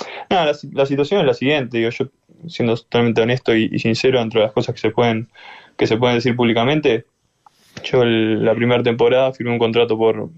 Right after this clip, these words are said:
por dos años con, con Biguá. Eh, dentro del contrato se estipularon distintas, distintas cláusulas y una de las cláusulas que nosotros planteamos al principio era una recesión, eh, tanto de,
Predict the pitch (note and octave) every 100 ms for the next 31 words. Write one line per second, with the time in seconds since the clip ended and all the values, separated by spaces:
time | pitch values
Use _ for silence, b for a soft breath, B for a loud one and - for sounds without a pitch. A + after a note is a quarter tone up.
0 | - - A2+ - C#3 D3+ E3+ - - A2
1 | G#2+ G#2+ G#2+ G#2+ A2 - G#2+ A2+ C#3 G3
2 | _ B B B B B - A#2 G#2+ A2
3 | G#2+ A2 A2 G#2+ A2 A2+ B2 C3 - G#2
4 | - A2+ A2+ A2 A2 - - - - -
5 | A#2 A2 A2 - - _ - B2 B2+ B2
6 | A#2 C#3+ D3+ D#3+ D#3 B2+ - A#2+ A#2 A2+
7 | A#2+ A#2+ - A#2 A2+ A2+ B2 A#2+ A#2+ _
8 | b b b b A#2 A2+ A2 A#2+ A#2+ A#2
9 | A#2 A#2 D3+ D#3+ B2+ A#2 A2+ A2 - -
10 | B2 B2+ C#3 - B2 A2 G#2+ A2 A2 G#2+
11 | A2 G#2+ G#2